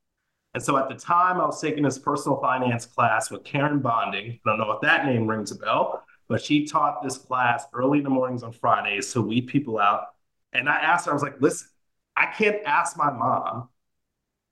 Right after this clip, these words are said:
how to choose between these offers, financial services and tech at the time. Help me choose." And so she, she said this quote that just always stuck with me.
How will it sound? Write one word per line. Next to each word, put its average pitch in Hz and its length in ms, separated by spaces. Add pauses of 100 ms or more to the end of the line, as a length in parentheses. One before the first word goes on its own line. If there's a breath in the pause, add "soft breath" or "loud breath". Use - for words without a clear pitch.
(600)
how 165 320
to 170 80
choose 170 460
between 151 320
these 131 180
offers, - 520 (120)
financial 117 400
services 160 600
and 107 160
tech - 380
at 107 160
the - 60
time. - 360 (640)
Help 185 280
me 220 180
choose." - 840 (380)
And 156 120
so 185 580
she, - 540
she 185 300
said 202 340
this 196 180
quote 160 440
that - 120
just 123 300
always 139 400
stuck 127 280
with 120 120
me. 117 200